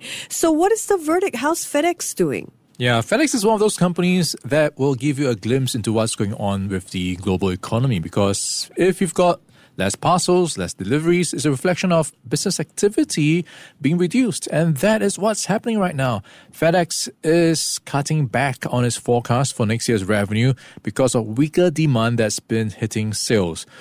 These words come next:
Speaker 2: So it's expecting a low single-digit decline in revenue for the next fiscal year, or rather this fiscal year, and this is down from a previous forecast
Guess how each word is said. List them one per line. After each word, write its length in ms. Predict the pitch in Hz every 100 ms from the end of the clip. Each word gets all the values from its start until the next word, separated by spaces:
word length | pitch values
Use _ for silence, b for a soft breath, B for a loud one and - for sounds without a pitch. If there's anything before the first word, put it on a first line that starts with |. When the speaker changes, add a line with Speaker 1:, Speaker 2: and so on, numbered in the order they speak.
| B B
Speaker 2:
So 220 | - 123
it's 140 | -
expecting 500 | 110 - 131 117 135
a 260 | - 113 110 b b b
low 480 | - 98 135 190 240
single-digit 1200 | 240 - 170 165 180 175 - 113 131 156 - -
decline 920 | 120 - - 180 190 190 131 87 80
in 160 | 82 101
revenue 320 | 104 101 101
for 240 | 98 101 92
the 100 | 90
next 260 | 104 -
fiscal 340 | - 104 113 98
year, 240 | 101 127 B B -
or 140 | 98
rather 140 | 98 95
this 200 | 143 -
fiscal 360 | 107 - 101
year, 200 | 92 104 B B B
and 280 | 117 123 123
this 220 | 147 294
is 160 | 208 143
down 360 | 107 151 180
from 160 | 175 160
a 80 | 160
previous 420 | - 247 285 202
forecast 720 | - 104 123 175 202 - -